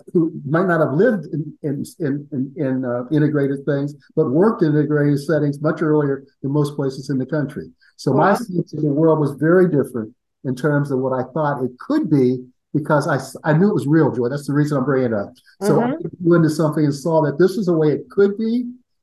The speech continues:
Speaker 1: and it could work.
Speaker 2: So
Speaker 1: And
Speaker 2: that's really fascinating. I have a question, 'cause both of you guys are from the East, and I'm becoming very aware that I grew up as a cowgirl in the West, and none of this was even part of my lexicon until I was,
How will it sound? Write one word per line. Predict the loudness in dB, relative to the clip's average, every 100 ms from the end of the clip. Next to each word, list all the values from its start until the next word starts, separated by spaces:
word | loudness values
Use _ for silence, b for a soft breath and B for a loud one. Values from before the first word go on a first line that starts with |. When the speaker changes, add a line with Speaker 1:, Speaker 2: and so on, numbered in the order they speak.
| -10
Speaker 1:
and | -2 2 4
it | 2 -2
could | -2 2 2
work. | 2 -2 -2 -12 _ _ _ _ _ _ _ _ _ -2
Speaker 2:
So | 0
Speaker 1:
And | 2
Speaker 2:
that's | 2 0 -4
really | -2 0 0
fascinating. | 0 0 0 0 -2 0
I | 0 2 0
have | -2
a |
question, | -4 -6 -2 -4
'cause | -2 -2 0
both | 0
of | 0
you | -4
guys | -2 -2
are | -2
from | -4 -4
the | -4
East, | -4 -4 -2
and | -2
I'm | 0 0
becoming | 0 2 0 2
very | 2 4 2
aware | 0 0 0 -2 -6 -16 _ _ _ _ _ -4
that | -4 0
I | 0 2
grew | 2
up | 0
as | -2
a | -8
cowgirl | -2 0 0 0 0
in | -2
the | -2
West, | 0 0 -2 -8 -10
and | -8 -8 -6
none | -2 2 4 4
of | 2
this | 0 -4 -2
was | -6 -2
even | -2 -2 -4
part | -2 -2
of | -4
my | -4 -4
lexicon | -2 -4 -4 -6 -4 -4
until | -4 -4
I | -2 -2
was, | -2 -4 -10